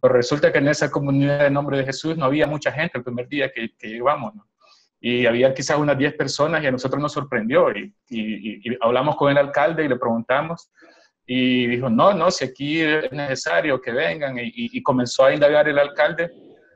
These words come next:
Resulta que en ese tiempo la gente estaba en la lucha frente a esta empresa canadiense que se llama O Martinique, que se llamaba O Martinique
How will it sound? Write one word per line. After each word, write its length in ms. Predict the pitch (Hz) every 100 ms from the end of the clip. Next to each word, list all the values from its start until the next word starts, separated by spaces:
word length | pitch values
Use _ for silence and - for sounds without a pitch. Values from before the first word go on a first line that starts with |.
| -
Resulta 400 | 127 127 151 170
que 80 | 143
en 100 | 135
ese 220 | 156 151
tiempo 440 | 143 156 - 175
la 160 | 160 135
gente 280 | 139 147 156
estaba 400 | - 143 147 143
en 100 | 127
la 80 | 117
lucha 420 | 123 165 190 190 _ _
frente 320 | - 160 156
a 80 | 131
esta 220 | 139 139
empresa 440 | 127 131 131 131 127
canadiense 960 | 123 117 127 135 139 - 131 120 120
que 100 | -
se 180 | - 107
llama 340 | 107 117 117 127
O 100 | 127
Martinique, 540 | 117 - 113 143 - -
que 60 |
se 140 | 107 113
llamaba 300 | 110 143 147
O 100 | 127
Martinique 540 | 123 117 120 131 131